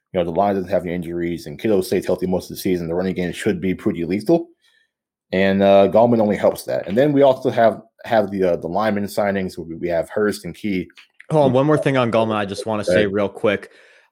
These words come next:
Speaker 2: I, I just wanna clarify the R B one point. You're definitely right about that. He's not gonna be the R B one for this team. There is no R B one. The better way to put it is the hot hand or the best back. That's another thing. Another reason why I like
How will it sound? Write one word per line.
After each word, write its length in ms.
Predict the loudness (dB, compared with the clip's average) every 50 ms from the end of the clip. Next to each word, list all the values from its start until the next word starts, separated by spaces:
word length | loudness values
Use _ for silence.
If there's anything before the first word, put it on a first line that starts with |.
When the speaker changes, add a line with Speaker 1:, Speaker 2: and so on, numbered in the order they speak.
| _ 0
Speaker 2:
I, 180 | 2 2 4 4
I 120 | 2 2
just 180 | 0 0 2 2
wanna 160 | 2 2 2
clarify 280 | 2 2 2 2 0
the 120 | 0 2 2
R 180 | 2 2 2
B 100 | 2 0
one 300 | 0 0 0 -2 -2 -4
point. 360 | -6 -6 -6 -4 -4 -4 -4 -2
You're 180 | 0 0 2
definitely 320 | 2 0 0 0 -4 -2 0
right 160 | 0 0 2
about 260 | 2 2 0 0 0
that. 260 | 0 0 0 -2 -4
He's 200 | -4 -6 -2 0
not 140 | 0 0 0
gonna 100 | 0 -2
be 100 | -2 0
the 140 | 0 0 0
R 120 | 0 0
B 120 | -2 -2 -4
one 180 | -6 -6 -8
for 100 | -8 -10
this 160 | -12 -12 -10
team. 140 | -10 -8 -4
There 140 | -4 -4 -2
is 220 | -2 -4 -4 -2
no 140 | -2 -4 -2 -2
R 180 | -2 -2 -2
B 100 | -2 -2
one. 220 | -4 -4 -4 -4 -4
The 60 | -2
better 200 | 0 0 2 4
way 140 | 4 2 2
to 60 | 2
put 200 | 0 0 0 2
it 180 | 0 0 -4 -8 _ _ _ _ _ _ -4
is 160 | -4 -2 -2
the 80 | -4
hot 260 | -4 -2 -2 -2 -2 -2
hand 300 | -2 -2 -2 -2 -4 -4
or 120 | -4 -4
the 80 | -4 -4
best 360 | -2 -4 -4 -4 -6 -6 -4
back. 280 | -2 -2 -2 -2 -4 -10 _ _ _ _ _ _ _
That's 240 | -2 -2 -2 -2 -2
another 240 | -2 -2 -2 -2 -2
thing. 160 | -2 -2 -2
Another 320 | 0 2 2 4 4 4
reason 240 | 4 2 2 2 0
why 140 | 2 2 4
I 40 | 4
like 360 | 4 4 2 2 0 -6 _